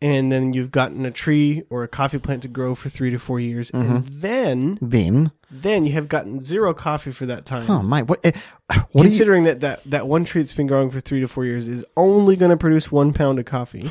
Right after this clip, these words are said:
Speaker 2: Oh, my. Well, per year.
Speaker 1: Per year,
Speaker 2: And it's
Speaker 1: at
Speaker 2: gonna,
Speaker 1: the right
Speaker 2: and it's gonna last
Speaker 1: altitude.
Speaker 2: thirty years, perhaps. So
Speaker 1: So
Speaker 2: you're gonna
Speaker 1: thirty
Speaker 2: get thirty
Speaker 1: pounds of
Speaker 2: pounds.
Speaker 1: coffee. <laughs>
Speaker 2: Whoa, mate, do the stats.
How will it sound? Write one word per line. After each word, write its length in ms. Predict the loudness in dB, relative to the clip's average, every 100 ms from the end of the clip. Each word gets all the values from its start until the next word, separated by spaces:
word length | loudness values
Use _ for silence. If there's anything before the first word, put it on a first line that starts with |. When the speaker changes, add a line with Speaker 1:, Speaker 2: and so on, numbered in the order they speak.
| 0
Speaker 2:
Oh, 160 | 2 2
my. 160 | -2 -6 2
Well, 300 | 6 6 6
per 220 | 2 4
year. 520 | 6 6 6 6 0 -2 -12 -12 -6
Speaker 1:
Per 220 | 0 0
year, 300 | 2 0 0
Speaker 2:
And 80 | 0
it's 100 | 2
Speaker 1:
at 60 |
Speaker 2:
gonna, 120 | 4
Speaker 1:
the 60 | 4
right 160 | 2 0
Speaker 2:
and 180 | 2
it's 120 | 2 4
gonna 180 | 4
last 260 | 6 4 0
Speaker 1:
altitude. 100 | 4
Speaker 2:
thirty 220 | 6 6 4
years, 460 | 2 2 2 -2
perhaps. 720 | -2 -2 0 -2 -2 -6 -10 -12 -16 -20 -20 -16
So 180 | -6 2
Speaker 1:
So 60 | 4
Speaker 2:
you're 80 |
gonna 80 | 4
Speaker 1:
thirty 260 | 4 2 2
Speaker 2:
get 100 | 6
thirty 220 | 10 10
Speaker 1:
pounds 500 | 8 6 8 6 2
of 80 | -2
Speaker 2:
pounds. 60 |
Speaker 1:
coffee. 120 | -2 6
<laughs> 0 |
Speaker 2:
Whoa, 280 | 8 8
mate, 280 | 10 8 6 -2 -12 0
do 160 | 4 4
the 100 | 4
stats. 520 | 4 4 4 -4 -14